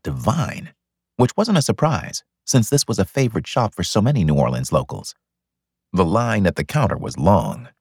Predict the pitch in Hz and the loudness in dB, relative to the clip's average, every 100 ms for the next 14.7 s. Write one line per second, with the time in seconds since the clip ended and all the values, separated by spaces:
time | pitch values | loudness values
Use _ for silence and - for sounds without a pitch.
0 | _ _ _ _ _ _ _ _ _ - | _ _ _ _ _ _ _ _ _ -6
1 | - 123 170 190 - 95 82 78 67 - | -2 2 2 2 0 0 2 2 0 0
2 | 80 71 - 71 76 71 - 78 73 - | 0 2 -2 -2 -2 -4 -2 -2 -2 -2
3 | - - - 73 69 67 67 - - 92 | -6 -4 0 0 0 -2 -4 -8 -4 -2
4 | 76 - 60 - 69 - - - - 73 | -2 -4 -10 -6 -6 -6 -8 -8 -6 -2
5 | 85 71 - 69 - - 90 - - _ | 2 2 0 -4 -4 -2 -2 -4 -12 _
6 | 76 76 104 87 - - 107 120 - _ | -6 -2 -2 -2 -4 -2 -2 -2 -8 _
7 | _ _ _ _ _ _ - 101 123 127 | _ _ _ _ _ _ 2 4 6 4
8 | 101 95 110 92 76 - - 113 - 123 | 2 4 4 4 2 0 -2 -4 -2 -2
9 | 76 - - _ - 147 104 214 180 127 | -2 -4 -10 _ -8 -4 0 0 0 -4
10 | - - 117 170 185 165 120 - 123 - | -10 -2 0 2 2 2 0 -2 -4 -4
11 | 107 - _ _ _ _ _ _ _ _ | -6 -8 _ _ _ _ _ _ _ _
12 | _ _ _ _ _ - - 143 131 113 | _ _ _ _ _ -8 0 2 4 2
13 | 101 127 113 73 73 80 71 90 69 - | 2 0 0 -2 -4 -2 2 2 2 -6
14 | - 101 - 78 - - - | -2 -2 0 -2 -4 -8 -14